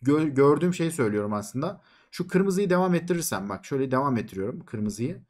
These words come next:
Sonuçta şurada bir kelebek ortaya çıktı değil mi? Peki bu kelebeğe göre, şimdi dikkat etmem gereken şey şu. Çizdim. Çizdim. Şu aşağıda iki var,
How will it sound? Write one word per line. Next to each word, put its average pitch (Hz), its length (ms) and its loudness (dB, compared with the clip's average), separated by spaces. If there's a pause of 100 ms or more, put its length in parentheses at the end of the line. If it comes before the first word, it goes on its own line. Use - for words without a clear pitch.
(260)
Sonuçta 175 360 -2
şurada 185 320 0
bir 208 100 -4
kelebek 165 400 0
ortaya 98 300 -2
çıktı - 260 -12
değil 151 120 -4
mi? 85 120 -10 (340)
Peki 156 260 -6
bu 190 100 -6
kelebeğe 180 420 2
göre, 127 340 2 (320)
şimdi 117 240 -2
dikkat 180 240 0
etmem 170 300 -2
gereken 156 340 -2
şey 180 200 0
şu. 107 300 -6 (300)
Çizdim. 123 580 -6 (960)
Çizdim. 120 520 -6 (540)
Şu - 160 -8
aşağıda 151 380 0
iki 143 280 -6
var, 139 280 -4